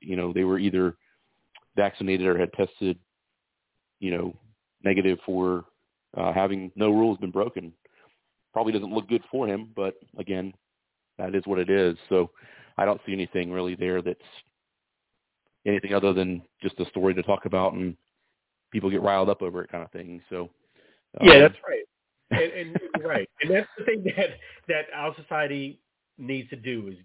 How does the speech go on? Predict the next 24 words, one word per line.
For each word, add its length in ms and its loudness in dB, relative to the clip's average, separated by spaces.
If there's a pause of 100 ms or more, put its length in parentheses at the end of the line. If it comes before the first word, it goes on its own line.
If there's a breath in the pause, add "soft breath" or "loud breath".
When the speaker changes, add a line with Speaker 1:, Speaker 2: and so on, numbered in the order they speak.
Speaker 2:
check 180 0
into 180 -2
the 80 0
facts 440 -4 (580)
and 220 -6
get 340 -2
all 260 2
the 120 -4
information 600 -6 (160)
before 420 -4
you 220 -8 (120)
formulate 540 -2 (680)
an 80 -2
opinion. 420 -4 (340 loud breath)
I 80 0
did 240 0
want 220 2
to 140 0 (540)
touch 240 -4 (380)
and 180 -8
give 200 -4
you 120 -12
my 200 -2
quick 300 -6